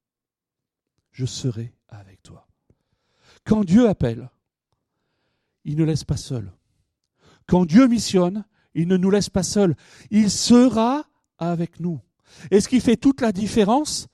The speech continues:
c'est qu'il est avec nous. Un jour, un pasteur,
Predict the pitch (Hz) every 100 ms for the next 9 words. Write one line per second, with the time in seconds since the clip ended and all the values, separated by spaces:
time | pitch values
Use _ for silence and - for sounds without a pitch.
0 | _ _ _ - 233 - 202 214 330 294
1 | - _ _ _ _ _ - 131 120 113
2 | 104 - _ _ _ _ _ _ _ _
3 | _ _ _ _ - - 165 196 254 269
4 | 202 185 - 247 311 220